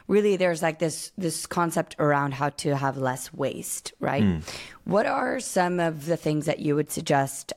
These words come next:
Speaker 1: um, are maybe the easiest to tackle or the most important to tackle when looking at the power of,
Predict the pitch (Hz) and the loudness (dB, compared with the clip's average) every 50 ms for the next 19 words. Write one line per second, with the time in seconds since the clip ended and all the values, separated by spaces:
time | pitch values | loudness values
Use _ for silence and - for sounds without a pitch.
0 | - - 143 135 135 135 131 131 127 - - - _ - 151 143 147 143 143 - | -4 0 0 2 2 2 0 0 -2 -2 -4 -8 _ -2 0 2 2 0 -2 -6
1 | - _ - 165 175 190 202 190 180 170 - 180 175 170 160 165 165 160 160 - | -12 _ -2 -2 0 0 0 0 0 -2 -2 -2 -4 0 2 2 2 2 0 -4
2 | 160 156 - 170 151 160 170 - - 277 262 233 175 160 156 151 147 151 147 143 | -6 -2 0 0 2 0 0 -2 -2 -2 0 2 2 2 0 2 2 2 0 0
3 | 139 - - - - _ 165 156 147 - - 147 147 - 143 - - - 139 139 | -2 -4 -12 -20 -6 _ 0 0 0 0 0 0 0 0 0 0 -2 -2 -4 -4
4 | - 151 - - 156 156 156 - - - - - - - - - - _ - 165 | -4 -4 -2 0 0 0 0 -2 -4 -6 -6 -8 -16 -20 -20 -20 -12 _ 0 0
5 | 156 147 147 147 143 - - 156 147 147 147 - 147 147 143 135 135 127 - - | 0 2 0 -2 -2 -2 -2 -2 -2 -2 -2 -2 -2 0 0 0 -2 -4 -6 -8
6 | - - - - - - - - _ - 170 165 - 185 185 180 180 180 175 175 | -8 -8 -8 -8 -10 -18 -20 -10 _ -2 -2 0 2 2 2 4 2 2 2 0
7 | - - - 165 151 151 147 143 143 139 135 143 | 0 0 0 2 2 2 2 0 -2 -6 -8 -10